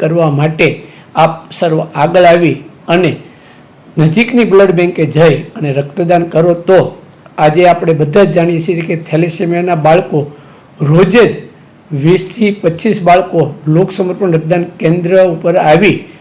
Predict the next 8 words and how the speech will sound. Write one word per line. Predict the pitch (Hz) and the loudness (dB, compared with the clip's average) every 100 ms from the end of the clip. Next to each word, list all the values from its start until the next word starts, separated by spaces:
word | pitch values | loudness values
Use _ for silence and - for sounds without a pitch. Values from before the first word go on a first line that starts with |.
| - | -8
અને | 196 160 | -2 0
નિયમિત | 151 196 214 220 | 2 2 0 -2
રક્ત | 151 165 160 170 | 0 0 0 -6
ચડાવે | 160 180 160 156 127 | -6 -2 0 0 -4
છે. | - 160 - - - - - | -10 -20 -20 -20 -20 -20 -4
આ | 180 190 | 2 4
રક્ત | 165 196 - - - 185 - - - - - | 4 2 0 -6 0 0 0 -14 -20 -20 -6
ટ્રાન્સફ્યુઝન | - 180 196 - 196 170 175 | 0 2 0 -2 -2 2 2